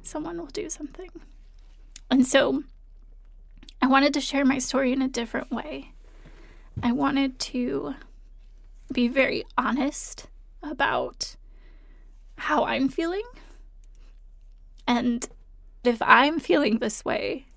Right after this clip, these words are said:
there are hundreds of other people feeling the same, if not worse. And so I have to tell people how this is impacting our community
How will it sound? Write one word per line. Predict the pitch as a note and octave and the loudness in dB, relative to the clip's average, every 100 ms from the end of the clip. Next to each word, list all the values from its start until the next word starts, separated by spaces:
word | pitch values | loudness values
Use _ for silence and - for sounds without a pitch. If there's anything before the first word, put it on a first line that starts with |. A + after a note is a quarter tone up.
| - | -6
there | B3+ A#3+ - | -2 -2 -2
are | A#3 A#3 A3+ C4+ - - | -2 -2 -4 -6 -12 -4
hundreds | A#3+ B3+ D4+ C#4+ A#3+ | 0 2 2 -2 -2
of | A3+ | -2
other | G#3+ A#3+ | 0 0
people | A#3 B3+ C#4+ C4+ A#3 | -2 -6 -4 -4 -4
feeling | C4 A3+ A3+ G#3+ A3 - - - | -4 -4 -2 -4 -4 -14 -20 -6
the | A#3 | -4
same, | A3 A#3+ B3 | -2 -2 -2
if | B3 - | -6 -6
not | - - | -6 -2
worse. | B3+ D4 C#4 | -2 -2 -4
And | - A3 | -4 -4
so | - A3+ A3+ A3 - - - - - - - - - - - - - | -2 -2 -2 -6 -10 -20 -20 -20 -20 -20 -20 -20 -20 -20 -20 -16 -8
I | A3+ | -4
have | A3+ A#3 - | 0 -2 -2
to | C#4+ | -8
tell | C4 C#4 | -8 -10
people | - - - C#4 | -14 -20 -16 -10
how | - C#4+ F4 - - - - | -6 -6 -8 -14 -20 -20 -16
this | - - | -10 -8
is | - - - | -8 -12 -6
impacting | B3+ B3+ - B3+ - C#4 B3 | -4 -2 0 0 0 -4 -4
our | A#3+ | -4
community | - B3+ B3 C4 - E4+ | -10 -12 -12 -12 -12 -12